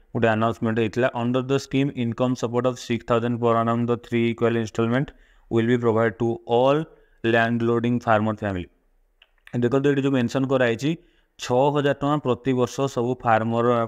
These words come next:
ଫାର୍ମର ଫ୍ୟାମିଲିକୁ ଦିଆଯିବ, ଯେଉଁଥିରେ କି ତାଙ୍କର ତିନିଟା ଇନଷ୍ଟଲମେଣ୍ଟରେ ଦେବେ, ମାନେ ଦୁଇ ଦୁଇ ହଜାର ଟଙ୍କା ଲେଖା ପର ଇନଷ୍ଟଲମେଣ୍ଟ,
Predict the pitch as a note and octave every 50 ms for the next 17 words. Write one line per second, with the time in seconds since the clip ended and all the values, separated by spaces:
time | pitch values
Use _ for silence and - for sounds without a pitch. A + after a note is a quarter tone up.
0 | - A2+ A2 G#2+ A2 A2+ A2 G2+ A2+ G#2+ G#2+ G#2+ G#2+ A2 A2 A2+ G#2 G#2+ G2+ G2
1 | G2 G2+ A2 D3 F3+ - - _ _ _ _ _ _ _ - A2 A#2 A#2 A#2 B2+
2 | B2 C3 B2 D3 D3+ C3+ B2+ B2 A#2+ C#3 C#3+ C#3 - C3 B2 A#2 A2+ G#2+ B2+ B2
3 | B2 A2+ - - B2 A#2+ A#2 A2 A#2+ B2 A#2 G#2+ G2+ F#2 F2 F2+ G2+ G#2+ A#2+ A#2
4 | A2 A#2 A#2+ A#2 A#2 A#2+ A#2+ A2+ A2+ A#2 - A#2+ A#2 A#2 A2+ A2+ - B2 A2+ -
5 | A#2 A2 G#2+ A2 A2 G#2+ G#2 _ _ - G#2+ G#2+ A2 A2 A#2+